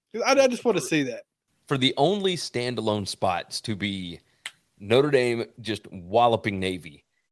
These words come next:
Speaker 2: and then moving over to Jacksonville State and utep for a standalone for just a little while before you get Ohio, San Diego State, and U mass, New Mexico State, and whatnot. Okay, I,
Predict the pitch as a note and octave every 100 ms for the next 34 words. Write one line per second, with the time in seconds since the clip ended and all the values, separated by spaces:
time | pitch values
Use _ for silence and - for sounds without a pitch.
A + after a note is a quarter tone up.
0 | _ A#2+ A#2 A2 G#2+ G#2+ C#3 A#2+ A#2 B2
1 | A#2 - A2 G2 G#2+ - A#2 G#2+ - G#2+
2 | F#2+ - F#2 E2+ A2+ D3+ G2 F2 - _
3 | _ _ _ _ _ - G#2 - B2 A2+
4 | A2 G#2 G#2 G2 G2+ F2+ C#3 C3 B2 A#2
5 | G#2+ G#2 G2+ G2+ - A2+ G2 F#2+ G#2+ G2+
6 | _ _ G2+ G2 A2 G#2 G#2 A2 G2+ G2
7 | F#2 - G2+ F#2 F#2+ G#2+ G2 F#2 - G#2
8 | F#2+ - F2+ - G#2 F2 F2 C#2 E2 -
9 | _ _ _ _ _ _ _ _ _ _
10 | - - _ _ _ _ _ _ _ C3+
11 | C#3+ B2 F#2 F2+ - _ _ A2 G#2+